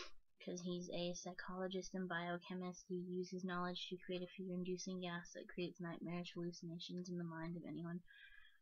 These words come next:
who inhales it. His costume also is designed to strike terror, a mechanic, and he's a manic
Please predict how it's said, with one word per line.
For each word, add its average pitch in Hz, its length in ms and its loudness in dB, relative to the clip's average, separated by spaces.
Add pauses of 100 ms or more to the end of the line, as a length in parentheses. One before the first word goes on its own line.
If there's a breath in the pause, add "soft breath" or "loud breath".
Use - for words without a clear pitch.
(100)
who 196 80 4
inhales 190 320 4
it. - 120 -6 (120)
His 175 160 -6 (100)
costume 175 420 4
also 170 360 0
is 175 100 -2
designed 170 400 0
to - 80 -8
strike - 320 -2
terror, 180 400 0
a 165 60 -2
mechanic, 165 480 -2 (260)
and 180 140 -2
he's 175 320 0
a 151 100 -2
manic 170 580 -2